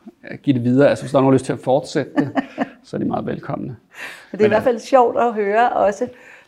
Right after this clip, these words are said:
Speaker 2: Altså, rytmen er den samme. Man, man er jo, man kan jo godt genkende overskriften
Speaker 1: Ja,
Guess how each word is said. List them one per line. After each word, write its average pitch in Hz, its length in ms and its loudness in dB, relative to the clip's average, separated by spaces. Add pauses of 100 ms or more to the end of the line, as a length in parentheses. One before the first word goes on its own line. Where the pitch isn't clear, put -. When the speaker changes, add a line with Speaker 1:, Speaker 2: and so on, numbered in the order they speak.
Speaker 2:
Altså, - 220 -6 (280)
rytmen 254 360 -4
er 208 80 -8
den 208 140 -12
samme. 196 360 -12
Man, 202 240 -8
man 196 240 -6
er 185 160 4
jo, 277 180 -2 (100)
man 202 100 -8
kan 202 120 -8
jo 190 80 -8
godt - 200 -8
genkende 202 480 -4
overskriften 160 320 2
Speaker 1:
Ja, 131 140 4